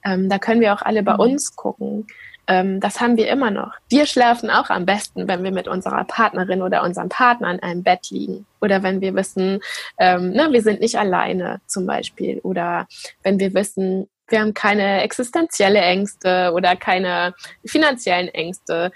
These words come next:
Speaker 1: Das sind ja alles Sicherheitsfaktoren. Und, ähm, deswegen, man sagt ja auch zum Beispiel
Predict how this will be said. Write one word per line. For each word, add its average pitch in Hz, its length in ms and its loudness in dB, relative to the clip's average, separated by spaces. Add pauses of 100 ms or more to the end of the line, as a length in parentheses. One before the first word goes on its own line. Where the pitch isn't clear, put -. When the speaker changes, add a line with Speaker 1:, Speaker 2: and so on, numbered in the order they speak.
(160)
Speaker 1:
Das 202 120 -2
sind 269 160 -4
ja 175 120 6
alles 247 380 2
Sicherheitsfaktoren. - 1120 -4
Und, 190 460 -6
ähm, 185 380 -6 (760)
deswegen, 226 580 2
man 190 140 0
sagt 226 260 0
ja 202 200 2
auch 202 80 -8
zum - 160 -6
Beispiel 190 580 -4